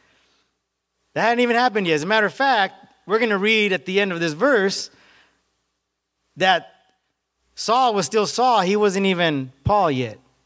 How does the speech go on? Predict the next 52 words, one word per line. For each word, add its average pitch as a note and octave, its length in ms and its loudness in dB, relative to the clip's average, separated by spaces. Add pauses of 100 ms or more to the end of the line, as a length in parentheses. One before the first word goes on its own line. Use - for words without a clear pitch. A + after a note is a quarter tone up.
(680)
Do C3 60 -6
you B2+ 40 -10
get D#3+ 140 0
what E3+ 80 2
I'm, D#3+ 200 -2
where D#3+ 140 -2
I'm D#3+ 120 -4
going F3 180 0
with F#3 140 -6
that? G3+ 320 -4 (500)
So C#4 140 -4
it's B3 160 -2
not F4 180 0
like A3+ 340 0 (480)
Peter B3+ 380 2
can F#3+ 460 -2 (320)
reference F#3+ 420 0
Scripture. G3 640 -2 (120)
Do D#3 80 -4
you E3+ 60 -4
get G#3 120 2
what - 120 -2
I'm B3 100 2
saying? A#3+ 420 0 (200)
Like F3+ 200 0
the G3+ 80 2
way A3+ 160 2
we C4+ 220 2
do. F3 280 -2 (1300)
"Oh, F#3+ 280 2
but D3+ 160 -4
to D#3+ 100 -6
me, E3 200 -6
for D#3 120 -2
to D3+ 160 -4
me, D#3+ 280 0
to C#3+ 100 -6
live C#3+ 220 2
is B2+ 80 -4
Christ D3+ 400 -2
and A#2+ 140 -6
to C3 80 -6
die C3+ 260 -2
is G#2+ 180 -8
gain." C3 360 -2
<laughs> A#3 180 -2
No, F#3+ 140 -2
he E3 100 -6
didn't B3+ 300 0
have D4+ 180 2
those G#3+ 140 0
scriptures. D3 500 -4